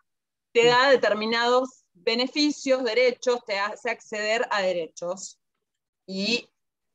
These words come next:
Speaker 1: te obliga al Estado a documentarte para acceder a esos derechos, ¿sí? Un ejemplo así típico caso es de paternalismo, que se llama paternalismo de la debilidad de voluntad,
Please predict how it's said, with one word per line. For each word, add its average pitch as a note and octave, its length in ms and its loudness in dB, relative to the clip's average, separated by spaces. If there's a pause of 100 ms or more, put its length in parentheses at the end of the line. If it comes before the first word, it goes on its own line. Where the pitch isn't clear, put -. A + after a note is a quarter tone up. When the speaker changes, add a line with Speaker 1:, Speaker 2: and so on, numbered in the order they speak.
Speaker 1:
te G#3 120 4
obliga B3 440 4
al A#3+ 80 6
Estado A#3+ 500 2
a A3 60 2
documentarte F3 840 -4
para D3+ 160 -6
acceder D3 300 -10
a D3 40 -10
esos C#3+ 220 -18
derechos, C#3 360 -20 (720)
¿sí? A#3 320 -4 (840)
Un E4 200 6
ejemplo C#4 520 4
así A3+ 260 -4
típico - 640 -2
caso B3+ 600 2 (440)
es B3+ 380 4
de G3 120 0
paternalismo, F#3+ 880 0 (840)
que G3 80 -12
se F#3 60 -10
llama G3+ 400 -4 (960)
paternalismo G#3+ 1000 -2
de F#3+ 240 -4
la G3 160 -2
debilidad F#3 480 -4
de G#3 80 0
voluntad, F#3 440 -4